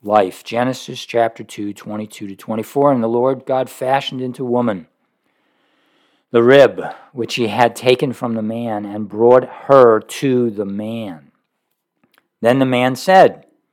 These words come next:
at last, this is bone of my bone and flesh of my flesh. She shall be called woman, because she was taken out of man. For this reason,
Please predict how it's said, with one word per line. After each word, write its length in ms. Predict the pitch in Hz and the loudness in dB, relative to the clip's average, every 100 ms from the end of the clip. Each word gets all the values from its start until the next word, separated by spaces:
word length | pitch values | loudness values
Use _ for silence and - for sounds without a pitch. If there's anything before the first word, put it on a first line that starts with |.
| _ _ _ | _ _ _
at 200 | 113 104 | -6 -6
last, 640 | 101 123 151 120 - - _ | 0 2 4 2 0 -12 _
this 220 | 117 - | -12 -8
is 140 | 120 | -8
bone 400 | 92 90 123 135 | -6 2 4 4
of 120 | 131 113 | 0 -4
my 260 | 110 117 | -2 -2
bone 360 | 110 110 113 110 | 0 0 0 -4
and 100 | 98 | -8
flesh 380 | - 113 110 107 | -2 -2 -2 -8
of 100 | 104 | -12
my 200 | 101 101 | -10 -10
flesh. 460 | - 110 104 - _ _ _ | -6 -4 -4 -6 _ _ _
She 220 | - 123 | -8 -6
shall 260 | 117 120 110 | -4 -2 -2
be 120 | 107 | -2
called 380 | - 110 107 95 | -8 -4 -2 -4
woman, 480 | 98 120 131 92 - _ _ | -2 -2 -2 -6 -12 _ _
because 360 | - - 110 95 | -18 -6 -4 -4
she 380 | 123 127 120 - - | -8 -8 -8 -18 -10
was 220 | 110 - | -10 -8
taken 420 | 120 113 - 92 - | -4 -4 -4 -16 -8
out 420 | 117 117 107 _ | 2 2 2 _
of 400 | - 104 101 92 _ _ _ | -6 -4 -4 -8 _ _ _
man. 360 | 101 104 95 82 | -14 -12 -12 -14
For 160 | - | -10
this 240 | 123 175 - | -4 -4 -2
reason, 340 | 143 95 120 | -6 -6 -14